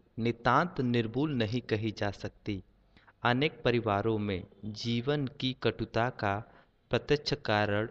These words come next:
स्त्रियों की कठोरता का सीमातीत हो जाना ही है। यह सत्य है, परंतु इसके लिए केवल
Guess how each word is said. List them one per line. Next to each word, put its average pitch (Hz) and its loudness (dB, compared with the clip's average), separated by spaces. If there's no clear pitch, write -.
स्त्रियों 131 -2
की 120 -4
कठोरता 117 -2
का 107 -4
सीमातीत 123 -2
हो 113 2
जाना 104 0
ही 101 -6
है। 90 -10
यह 113 2
सत्य - -2
है, 110 -2
परंतु 107 -2
इसके 131 -2
लिए 107 -2
केवल 107 0